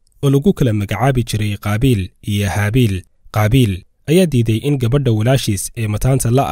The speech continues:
ah loo guuriyo Haabiil, ilaa uu Qaabiil gaaray inuu dilo walaalkiis,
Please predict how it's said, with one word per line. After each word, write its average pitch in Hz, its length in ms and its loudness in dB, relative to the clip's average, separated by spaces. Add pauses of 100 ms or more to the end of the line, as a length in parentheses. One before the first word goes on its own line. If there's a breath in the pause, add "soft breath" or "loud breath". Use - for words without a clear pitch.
ah 90 80 -6 (120)
loo 123 180 6
guuriyo 107 520 0
Haabiil, 104 580 0 (200)
ilaa 117 280 2
uu 104 140 -4
Qaabiil 113 440 0
gaaray 95 520 -2 (200)
inuu 160 200 6
dilo 104 320 0
walaalkiis, 101 720 -2